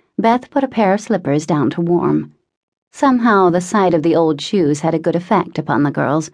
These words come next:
for Mother was coming, and everyone brightened to welcome her.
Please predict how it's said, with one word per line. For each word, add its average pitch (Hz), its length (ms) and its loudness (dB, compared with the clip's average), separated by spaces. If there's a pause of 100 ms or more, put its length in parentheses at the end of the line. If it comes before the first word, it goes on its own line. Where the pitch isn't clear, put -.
(360)
for 220 120 0
Mother 208 400 0
was 147 200 -4
coming, 143 440 -2 (300)
and 208 140 0
everyone 185 420 2
brightened 170 440 -2
to 170 100 -6
welcome 170 340 -2
her. 160 320 -6